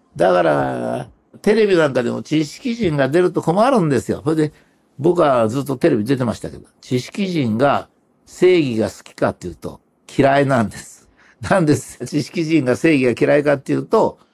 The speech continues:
正義を通ると、自分が今から騙そうとしてることがうまくいかないからなんですよ。簡単に言えば。それで、知識人が言うことはいつもまともなんです。ええ。武田は変なんですよ。いや、僕自分のことを、あの、守ろうなんて思ってませんよ。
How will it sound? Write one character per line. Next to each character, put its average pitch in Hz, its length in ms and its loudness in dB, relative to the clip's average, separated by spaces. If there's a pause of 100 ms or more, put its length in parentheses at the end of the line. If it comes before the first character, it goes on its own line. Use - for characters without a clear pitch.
(160)
正 269 340 0
義 226 180 2
を 143 120 4
通 156 280 2
る 123 140 0
と、 131 400 0 (360)
自 147 100 0
分 214 200 2
が 220 120 2
今 220 220 2
か 165 100 2
ら 131 100 2
騙 160 300 0
そ 208 200 2
う 196 60 -2
と 151 100 -2
し - 60 -8
て 147 100 0
る 143 100 -2
こ 147 80 2
と 135 80 -4
が 123 80 2
う 156 60 0
ま 220 160 2
く 156 60 -6
い - 20 -6
か 190 100 2
な 233 140 4
い 202 60 0
か 147 60 -12 (160)
ら 139 100 -2
な 110 40 -6
ん - 20 -8
で 95 100 -8
す - 140 -12
よ。 - 140 -4 (320)
簡 165 220 0
単 160 220 -2
に 160 60 -2
言 151 100 4
え - 20 -2
ば。 87 180 -4 (440)
そ - 80 0
れ 190 60 2
で、 190 120 2
知 240 180 -8
識 - 220 -10
人 285 180 0
が 208 60 0
言 175 100 4
う - 20 -2
こ 156 80 -2
と 143 100 -2
は 135 60 2
い 175 60 0
つ 208 140 -6
も 247 140 2
ま 143 200 0
と 170 100 -2
も 208 140 2
な 180 140 0
ん 113 80 -8
で - 100 -18
す。 - 180 -20 (260)
え 113 340 -2
え。 - 20 -20 (260)
武 208 300 0
田 214 160 4
は 202 100 4
変 196 220 0
な 123 80 -6
ん 104 100 -16
で 90 80 -14
す - 120 -20
よ。 107 80 -6
い - 20 0
や、 160 180 2 (240)
僕 196 180 0
自 120 180 -2
分 175 140 0
の 208 100 2
こ 214 80 0
と 202 200 2
を、 117 140 -4 (380)
あ - 100 -10
の、 117 120 -4
守 131 220 0
ろ - 80 4
う - 20 4
な 165 80 2
ん 120 40 -2
て 110 60 -4
思 127 100 -2
っ - 20 -10
て 143 100 -4
ま 123 100 0
せ 127 120 -2
ん - 40 -6
よ。 147 220 -6